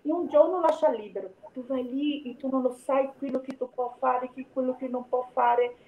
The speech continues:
È stata una cosa con molta, molta fatica. E, eh, lui non ce l'ha fatta a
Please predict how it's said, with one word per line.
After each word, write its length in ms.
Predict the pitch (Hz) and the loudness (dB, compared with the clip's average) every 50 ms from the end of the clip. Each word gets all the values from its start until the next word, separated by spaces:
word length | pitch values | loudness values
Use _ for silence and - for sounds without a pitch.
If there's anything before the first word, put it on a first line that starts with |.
| - - - - 719 | -20 -20 -16 -12 -6
È 140 | - 247 240 | -6 -6 -6
stata 320 | - - 262 247 247 254 | -2 -2 -2 -2 0 -2
una 180 | 247 247 254 254 | -4 -4 -4 -4
cosa 320 | - 247 240 240 247 269 | -2 -2 -2 0 0 -2
con 240 | 269 - 254 233 226 | -4 -2 -6 -4 -2
molta, 380 | 233 240 - _ _ - - 285 | -2 -2 -4 _ _ -6 -2 0
molta 420 | 254 233 226 226 233 233 - 247 | 0 0 0 -2 -2 -2 -4 -4
fatica. 680 | 247 - 226 220 220 - - 175 180 - - 185 180 180 - - - - - 254 254 _ _ | -2 -2 -4 -4 -4 -6 -14 -14 -14 -14 -12 -12 -12 -12 -12 -20 -20 -20 -20 -20 -20 _ _
E, 400 | - 240 254 254 254 262 262 254 254 - - _ _ _ - | -4 0 2 2 4 2 2 0 -4 -10 -20 _ _ _ 0
eh, 720 | 254 247 240 233 226 226 220 214 208 208 196 190 220 - | 0 2 2 2 2 0 0 0 0 -2 -2 -4 -12 -12
lui 320 | - 226 226 254 294 294 262 | -6 0 4 4 4 6 4
non 180 | 254 233 220 - | 2 0 -4 -8
ce 140 | - - 226 | -8 -6 -6
l'ha 160 | 208 208 - - | -4 -6 -6 -6
fatta 480 | - 226 220 220 226 - - 214 208 - | -2 0 0 0 0 -2 -6 -8 -6 -6
a 320 | 208 190 190 190 190 180 | -8 -10 -10 -10 -10 -12